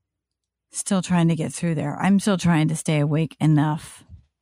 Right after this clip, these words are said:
to s-, watch one. Um, this make me sound really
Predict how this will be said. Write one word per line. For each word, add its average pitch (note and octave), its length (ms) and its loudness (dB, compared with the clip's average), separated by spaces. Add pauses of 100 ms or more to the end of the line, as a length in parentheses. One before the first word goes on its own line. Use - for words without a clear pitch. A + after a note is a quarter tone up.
to E3+ 220 0
s-, - 360 -8
watch E3+ 420 -4
one. - 260 -14 (1300)
Um, E3 400 0 (380)
this A#3 240 -6
make E3 180 0
me C3+ 80 -2
sound - 280 -4
really C#3+ 320 -6